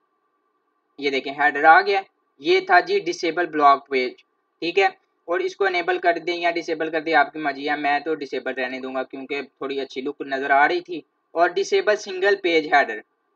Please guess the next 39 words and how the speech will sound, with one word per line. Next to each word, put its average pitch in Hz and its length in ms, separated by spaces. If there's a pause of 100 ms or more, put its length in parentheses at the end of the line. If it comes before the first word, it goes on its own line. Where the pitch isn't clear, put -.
(180)
आप 339 260
इसके 370 200
ऊपर 370 200
click 370 260
करेंगे 370 380
तो 381 100
single 349 360
page 349 280
header 156 380
remove 156 360
हो 156 100
जाएगा। 147 400
इसके - 240
ऊपर 359 280
click 349 280
करेंगे 339 280
तो 349 100
ब्रेड 269 320
क्रम्ब, 131 360
ब्रेड 156 260
क्रम्ब 359 320
क्या 339 200
है 160 120
जी? 170 100
ये 160 260
slurry 151 420
zone 156 320 (300)
और 139 380
slurry 151 360
zone 165 220
पर 165 160
है, 160 100
आ, 151 140
ये 151 280
disable 131 440
हो 123 80
जाएगा, 113 240
ठीक 139 240
है। 113 100